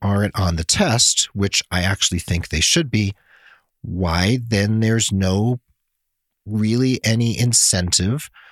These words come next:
for nursing schools to spend their precious time teaching you how to land a job. Schools are judged really on their N clex pass rates and their graduation rates, not how many new grads land positions.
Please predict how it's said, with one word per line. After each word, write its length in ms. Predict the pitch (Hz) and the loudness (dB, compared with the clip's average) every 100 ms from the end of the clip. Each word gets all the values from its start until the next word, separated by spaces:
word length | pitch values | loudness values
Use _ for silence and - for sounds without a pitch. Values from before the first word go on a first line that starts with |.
| _ | _
for 180 | - 117 | -2 0
nursing 380 | 101 101 - 117 | 2 2 0 0
schools 360 | - 101 98 - | 0 0 0 0
to 100 | - | 0
spend 360 | - 90 90 | 0 0 0
their 120 | 90 | 0
precious 420 | 87 98 85 - - | -2 0 0 0 0
time 360 | - 85 82 | 0 0 0
teaching 500 | - - 82 - 87 | 0 -2 0 0 2
you 200 | 85 82 | 0 0
how 200 | 82 87 | -2 -2
to 80 | 76 | -2
land 260 | - 78 80 | -2 -2 0
a 40 | |
job. 320 | 82 139 156 - _ - - - - | 0 2 2 -2 _ -16 -12 -12 -6
Schools 580 | - - 127 135 151 151 | -2 0 0 2 2 2
are 100 | 113 | 0
judged 760 | 98 - 87 107 170 - - - _ _ _ - | 0 0 2 2 0 0 -2 -8 _ _ _ -12
really 380 | 104 101 113 127 | -2 0 2 2
on 140 | 107 | 2
their 160 | 104 101 | 0 0
N 160 | - 127 | 0 0
clex 320 | - 104 - | 0 -2 -2
pass 380 | - - 123 - | -2 0 0 0
rates 300 | 92 117 - | 0 0 0
and 120 | 110 | 0
their 80 | 101 | 0
graduation 640 | 101 95 95 107 151 131 | 0 0 0 0 2 0
rates, 340 | 104 98 - - - - - - | 0 0 0 -2 -6 -18 -14 -2
not 380 | 101 110 131 120 | 2 2 2 0
how 180 | 120 113 | 0 2
many 180 | 107 104 | 2 2
new 220 | 101 98 | 0 2
grads 380 | 107 101 98 92 | 2 2 0 0
land 500 | 95 95 127 160 - | 0 2 2 0 -2
positions. 800 | 104 90 82 - 92 95 - | 0 2 0 0 0 2 2